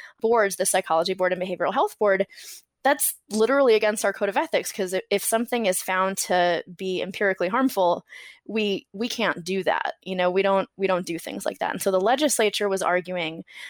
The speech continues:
uh, that the proponents of the bill were that, were saying that therapy is really only speech.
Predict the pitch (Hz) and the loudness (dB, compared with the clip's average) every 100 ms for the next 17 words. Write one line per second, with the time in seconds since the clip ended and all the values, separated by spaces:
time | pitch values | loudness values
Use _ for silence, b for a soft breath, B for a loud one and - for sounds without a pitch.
0 | B - 202 180 180 - 196 202 190 214 | B -2 -2 2 0 0 -2 -2 0 0
1 | 208 196 185 175 160 160 180 180 156 151 | 0 -2 0 2 2 2 2 2 2 0
2 | - B B B - 202 196 - 196 190 | -2 B B B -6 -2 0 2 2 0
3 | 185 180 170 165 170 - b b b - | 0 0 2 2 0 -2 b b b -14
4 | - 202 196 202 208 202 196 196 185 190 | -2 2 2 4 2 2 2 2 2 0
5 | 202 - - 175 196 - | -2 -2 -2 -2 -2 0